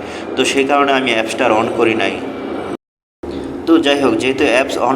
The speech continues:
করি নাই, তো সে কথা আর বলে লাভ নাই। তো এই চার ঘন্টা পনেরো মিনিটে রোডে থেকে আজকে আমি কত টাকা ইনকাম করলাম। প্রথম যাত্রীটাকে নিয়ে গেছিলাম মগবাজার, ওই ভাইয়াটা দিছিল দুইশো পঞ্চাশ টাকা। পরে এক আপুকে নিয়ে আসলাম নিকেতন, উনি দিল একশো বিশ টাকা।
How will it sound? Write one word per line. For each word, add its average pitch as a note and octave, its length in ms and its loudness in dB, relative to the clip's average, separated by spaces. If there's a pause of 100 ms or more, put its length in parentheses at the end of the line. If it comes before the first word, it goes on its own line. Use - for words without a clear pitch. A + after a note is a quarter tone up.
(120)
করি D3 140 4
নাই, B2+ 200 2
তো A#2 80 0
সে - 220 0
কথা C3 200 0
আর A2+ 100 2
বলে A2+ 280 2
লাভ G2+ 320 0
নাই। F2+ 200 -2 (280)
তো C#3+ 160 4
এই C3+ 260 2
চার C3+ 220 2
ঘন্টা C3+ 360 0
পনেরো C3+ 220 2
মিনিটে C3 260 2
রোডে A#2+ 220 2
থেকে B2 280 0
আজকে A2+ 220 -4
আমি A2 160 -6
কত E3 160 -2
টাকা B2+ 280 -2
ইনকাম A2+ 440 -4
করলাম। F#2+ 320 -4 (140)
প্রথম C3 300 -2
যাত্রীটাকে C3+ 480 0
নিয়ে B2+ 280 -2
গেছিলাম B2+ 320 0 (100)
মগবাজার, G#2+ 520 0
ওই A#2+ 140 0
ভাইয়াটা A#2 380 -2
দিছিল B2+ 300 -4
দুইশো B2 400 -4
পঞ্চাশ C3 280 -6 (120)
টাকা। G2 240 -4 (480)
পরে C#3 200 2
এক C3+ 140 0
আপুকে C3 400 0
নিয়ে C3+ 160 2
আসলাম C3 440 -2
নিকেতন, B2+ 440 -2
উনি A#2+ 220 -4
দিল C3+ 280 4
একশো - 360 0
বিশ C3 360 -4
টাকা। G#2 300 -2